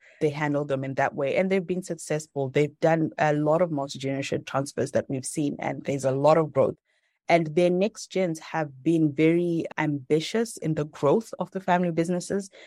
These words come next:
from just trading businesses to becoming, to buying out manufacturing, government parastatals that are becoming privatized. So there's just a lot of growth you've seen on the continent, and there's lots of different players, but we are still very young.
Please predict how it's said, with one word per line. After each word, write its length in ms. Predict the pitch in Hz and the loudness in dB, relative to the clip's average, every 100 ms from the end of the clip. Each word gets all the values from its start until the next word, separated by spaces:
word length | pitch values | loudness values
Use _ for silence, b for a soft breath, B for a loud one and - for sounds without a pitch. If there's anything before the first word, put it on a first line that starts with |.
| B - | B 2
from 160 | 165 | 2
just 340 | 160 160 - - | 2 0 -4 -4
trading 560 | - 190 185 170 170 | 2 4 4 2 0
businesses 720 | 160 160 165 160 - 160 156 | 0 0 -2 -4 -4 -4 -6
to 160 | - 156 | -6 -6
becoming, 540 | 143 143 151 151 147 | -4 -4 -2 0 0
to 100 | 147 | -2
buying 320 | 139 131 147 156 | -2 0 2 2
out 180 | 151 | 0
manufacturing, 960 | 139 131 120 - 156 156 147 151 147 147 B B - 127 | -2 -4 -4 0 0 0 -4 -2 0 -2 B B -12 -2
government 400 | 143 147 139 - | 0 0 -2 -4
parastatals 640 | 139 131 - 156 160 147 | -4 -4 -2 -4 -4 -4
that 120 | 143 | -2
are 60 | 135 | -2
becoming 640 | 135 - 143 139 135 131 - | -4 -4 -2 -2 -2 -4 0
privatized. 840 | 165 165 151 - 151 143 139 147 - B B _ | 2 4 0 0 2 4 2 -2 -12 B B _
So 240 | - 196 | 4 4
there's 320 | 175 175 165 - 160 - 156 | 6 2 0 -10 -20 -20 -6
just 240 | 180 - | -6 4
a 60 | 226 | 6
lot 180 | 190 196 | 8 8
of 140 | 170 | 6
growth 280 | 143 156 - | 2 2 0
you've 120 | 175 | -6
seen 160 | - 160 | -4 -2
on 100 | 147 | -2
the 80 | |
continent, 600 | 135 160 156 156 139 135 - | -4 -4 -4 -4 -4 -4 -4
and 180 | 156 147 | -2 0
there's 200 | 147 143 | 0 2
lots 320 | 147 156 160 | 4 2 2
of 100 | 156 | -2
different 320 | 135 147 139 | -2 -4 -6
players, 600 | - 151 135 92 - - - | -2 2 4 2 -2 -12 -4
but 400 | - 160 123 - - _ _ | 4 4 4 -4 -20 _ _
we 220 | 180 165 175 | -6 2 2
are 120 | 165 | 2
still 300 | - 180 156 | 0 0 0
very 280 | 135 143 131 | -4 -6 -6
young. 360 | 113 - - | -6 -6 -10